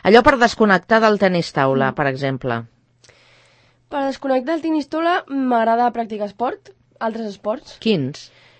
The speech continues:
Speaker 2: Bàsquet, per exemple.
Speaker 1: Sí.
Speaker 2: Sobretot jo abans de,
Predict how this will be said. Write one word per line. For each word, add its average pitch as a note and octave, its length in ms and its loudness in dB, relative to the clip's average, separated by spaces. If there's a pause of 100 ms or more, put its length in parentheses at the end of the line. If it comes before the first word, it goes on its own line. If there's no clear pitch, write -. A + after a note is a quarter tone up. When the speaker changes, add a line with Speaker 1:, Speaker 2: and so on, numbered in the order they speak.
(120)
Speaker 2:
Bàsquet, C4+ 600 -4
per A3+ 140 -8
exemple. A#3+ 480 -8 (400)
Speaker 1:
Sí. - 140 -10
Speaker 2:
Sobretot A3 380 -4
jo A3 120 -8
abans A3 280 -4
de, A3 140 -2